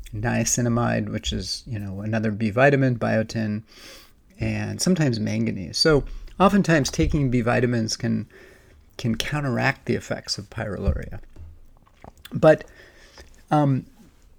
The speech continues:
you know, and, and, and in terms of the symptoms of pyroluria, uh, there's, there's a long list of symptoms, and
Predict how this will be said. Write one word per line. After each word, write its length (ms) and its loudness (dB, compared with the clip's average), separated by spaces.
you 100 12
know, 160 12
and, 100 8
and, 260 4
and 180 6
in 100 4
terms 300 6
of 100 -2
the 80 2
symptoms 540 6
of 100 0
pyroluria, 840 2
uh, 260 2
there's, 320 2
there's 220 4
a 60 4
long 800 2
list 400 4
of 140 0
symptoms, 640 -2
and 520 -4